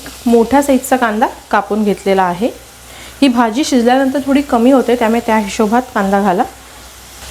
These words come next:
आता, अ, याच्यामध्ये आपण सुकट घालणार आहोत किंवा सुका जवळा घालणार आहोत.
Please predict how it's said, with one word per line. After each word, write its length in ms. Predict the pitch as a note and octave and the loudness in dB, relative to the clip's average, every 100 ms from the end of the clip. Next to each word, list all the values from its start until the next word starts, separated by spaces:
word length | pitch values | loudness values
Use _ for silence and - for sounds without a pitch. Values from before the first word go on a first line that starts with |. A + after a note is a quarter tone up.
| - - | -16 -4
आता, 360 | A3+ A3+ B3+ C4 | -2 0 0 2
अ, 220 | C4 A#3 | 2 0
याच्यामध्ये 420 | A#3 A#3 C4 C4+ | -2 0 2 2
आपण 180 | C#4 D4 | 2 0
सुकट 500 | D4+ - C4+ - C4+ | -6 -2 -2 2 0
घालणार 340 | C#4+ C4 G#3+ G3+ | 2 0 0 -2
आहोत 120 | G#3 | -4
किंवा 140 | A#3 A#3 | -2 -2
सुका 320 | - B3 B3 | 0 0 0
जवळा 340 | A#3 G#3+ G#3 A#3+ | 0 0 2 2
घालणार 360 | B3 G#3 F#3 | 2 0 0
आहोत. 120 | G#3+ | 0